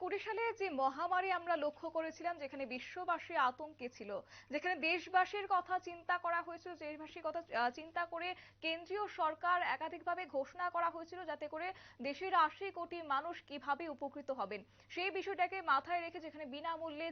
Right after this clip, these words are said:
চাল প্রদান করা হয়েছিল দেশের আশি কোটি, আহ, আহ, মানুষের জন্য। এবার সেই বিষয়টিকে কেন্দ্র করে আবারও যেটা লক্ষ্য করা গেছে যে আগামী দুই মাসের জন্য আবারও রেশনে এবার বিনামূল্যে চাল প্রদান,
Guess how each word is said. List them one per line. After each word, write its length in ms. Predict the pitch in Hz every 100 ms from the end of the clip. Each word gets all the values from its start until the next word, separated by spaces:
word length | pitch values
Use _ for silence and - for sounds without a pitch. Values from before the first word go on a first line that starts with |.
| 330
চাল 180 | 294 294 302
প্রদান 240 | 285 277 269
করা 140 | 254 269
হয়েছিল 240 | 277 277 285 233
দেশের 200 | 226 277 233
আশি 200 | 247 311 294
কোটি, 260 | 262 269 302
আহ, 40 | - - -
আহ, 560 | 208 226 202 196 196 214 240 226 247
মানুষের 320 | 262 262 254 247
জন্য। 160 | 214 196 - - -
এবার 160 | 285 381 381
সেই 140 | 392 381
বিষয়টিকে 340 | 359 349 370 392
কেন্দ্র 220 | 320 311 349 349
করে 120 | 359 311
আবারও 240 | 277 359 370
যেটা 140 | 359 339
লক্ষ্য 160 | 330 339
করা 140 | 339 320
গেছে 180 | 320 339 370
যে 60 | 330
আগামী 220 | 262 330 392
দুই 100 | 311 302
মাসের 240 | 285 339 311
জন্য 140 | 302 330 269
আবারও 200 | 294 330 294
রেশনে 300 | 262 359 370
এবার 140 | 311 294
বিনামূল্যে 420 | 262 320 320 311 -
চাল 160 | 277 294 320
প্রদান, 220 | 302